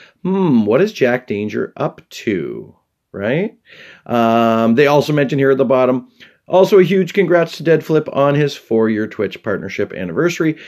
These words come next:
for getting his very own trading card." How cool was that? I did see that this weekend as well.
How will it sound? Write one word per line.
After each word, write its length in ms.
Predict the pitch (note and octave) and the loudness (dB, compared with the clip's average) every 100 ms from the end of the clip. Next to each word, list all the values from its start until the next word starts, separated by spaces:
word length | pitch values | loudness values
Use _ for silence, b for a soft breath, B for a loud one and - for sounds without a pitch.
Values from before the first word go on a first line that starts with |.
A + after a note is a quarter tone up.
| B | B
for 100 | - | -10
getting 220 | A#2+ G#2 A2 | -2 0 0
his 160 | G#2 | -4
very 380 | - G2+ C#3 C#3+ | -4 2 4 4
own 240 | B2+ C#3+ | 4 2
trading 440 | D3 - E3 E3 D#3 | 0 2 2 2 0
card." 400 | E3+ C#3 A#2+ G#2+ | 2 2 2 2
How 220 | B2 D3 | 0 0
cool 340 | - D3+ D3+ | 0 0 2
was 260 | C#3 B2+ G#2 | 2 2 0
that? 400 | A2 C#3 B2+ D#2+ | 0 0 0 -4
I 80 | F#2 | -4
did 220 | G2 A2+ | -4 -6
see 100 | - | -4
that 220 | G#2+ G#2+ | -4 -2
this 180 | F2 - | -6 -8
weekend 260 | A2+ A2 G2+ | -8 -6 -4
as 140 | F#2+ | -4
well. 380 | G2 B2+ F#2 | 0 0 0